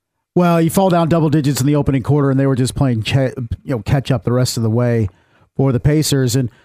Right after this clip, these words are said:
up till last night, they've been, the Pacers have been really good against the top teams in the East. We've talked about this several times, and last night was an opportunity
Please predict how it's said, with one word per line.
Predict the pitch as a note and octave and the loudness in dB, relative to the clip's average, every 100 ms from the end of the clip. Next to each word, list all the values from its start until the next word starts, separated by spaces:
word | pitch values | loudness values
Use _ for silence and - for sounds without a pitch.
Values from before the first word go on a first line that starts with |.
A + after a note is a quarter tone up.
| _ - - | _ -8 -2
up | F#3 | 0
till | A3+ | 2
last | G3 F#3+ E3+ | 2 2 2
night, | G#3+ | 2
they've | F#3 G3 | 2 2
been, | G3 F#3 | 0 -2
the | E3 | 0
Pacers | F#3 G3+ A3+ G3 | 2 2 2 2
have | |
been | A3+ F#3+ | 2 2
really | F#3 G3+ F#3 | 2 2 2
good | E3 F#3+ | 2 2
against | F#3+ F#3+ D#3+ | 0 -2 -2
the | F#3 | 0
top | F3+ E3+ - | 2 0 0
teams | F3 D#3 | 0 0
in | D3+ | 0
the | E3+ | 2
East. | G#3+ - | 0 0
We've | B2 | -2
talked | C3 D3 D3 | 0 0 0
about | D3 C#3+ | 0 0
this | D#3 D3 - - _ - | 0 0 -2 -8 _ -4
several | - G3 F3+ | 0 2 0
times, | C3+ C#3 A2 F2+ G2 - | 0 0 0 -2 -6 -6
and | D3+ C#3 C3+ C3+ | -2 0 0 2
last | D3+ C3+ | 0 0
night | D#3+ C#3 | -2 0
was | C#3 | 0
an | D3 | 2
opportunity | C#3+ C#3 - D#3 C#3+ C#3 C3 | 0 -2 0 0 0 0 0